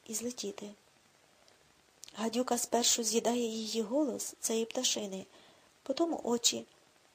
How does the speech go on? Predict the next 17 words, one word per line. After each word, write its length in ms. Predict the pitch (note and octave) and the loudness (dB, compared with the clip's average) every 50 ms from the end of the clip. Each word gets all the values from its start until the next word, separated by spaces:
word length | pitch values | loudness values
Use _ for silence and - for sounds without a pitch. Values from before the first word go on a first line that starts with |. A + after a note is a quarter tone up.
| _ _ - | _ _ -4
а 120 | - A#3 | -2 0
вже 180 | A3 A3 A3+ A3 | 0 2 2 2
далі 380 | C#4 D4+ D#4 D4+ D4 D4 D4 - | 2 2 2 0 -2 -6 -6 -4
самого 460 | - - - G#3+ A3 C4+ C4 C4+ C4+ | -2 0 0 0 -2 -4 -4 -6 -4
жайворонка. 560 | - D4+ D4 B3+ G#3+ G3+ G3+ G3 G3+ - G3+ G3 G#3 - _ _ _ _ _ _ _ _ _ _ _ _ _ _ _ _ - | -2 -2 -2 -2 -2 -4 -4 -6 -10 -12 -12 -14 -14 -16 _ _ _ _ _ _ _ _ _ _ _ _ _ _ _ _ -8
Ось 260 | A3+ C4 C#4 - - | -4 -2 0 0 0
як 120 | D4+ D4 - | -2 -2 -2
казала 380 | - A3+ G3+ G3+ G#3 A3 A3+ | -4 -2 0 0 0 0 -2
бабця. 460 | G#3 G#3 G3 G3 - - - - G#3+ - _ _ _ _ _ _ _ _ _ _ _ _ _ _ _ _ _ _ _ _ _ - - | -4 -4 -6 -6 -6 -6 -6 -6 -8 -12 _ _ _ _ _ _ _ _ _ _ _ _ _ _ _ _ _ _ _ _ _ -16 -14
А 80 | A3 | -8
чоловік... 520 | - - A3 G#3 G#3 G3+ A3 B3 - - - - - - - - _ | -4 -4 -2 -2 -2 -4 -4 -8 -8 -12 -18 -20 -20 -20 -20 -20 _
Перед 260 | - - B3 B3+ B3+ B3 | 2 4 6 6 6 6
яким 260 | B3 B3+ - C#4+ C#4 | 4 2 0 -2 0
спинилася 680 | - - - B3+ B3+ C4 C#4+ D4 C#4+ C4+ - - A#3+ | 0 2 4 4 6 6 6 4 4 4 2 2 2
Олена, 500 | - A#3 A3+ G#3 A3+ C#4 D4 D4 C#4+ C#4+ - - - | 2 2 2 2 2 0 -2 -4 -8 -12 -14 -12 -10
сказав 400 | - - - - A3 G#3+ A3 A3+ | -8 -6 -4 -2 -2 0 0 -2
інакше. 540 | B3+ C4 A3+ G3+ G3+ - - - - G3+ | -2 -4 -6 -8 -6 -4 -2 -2 -2 -2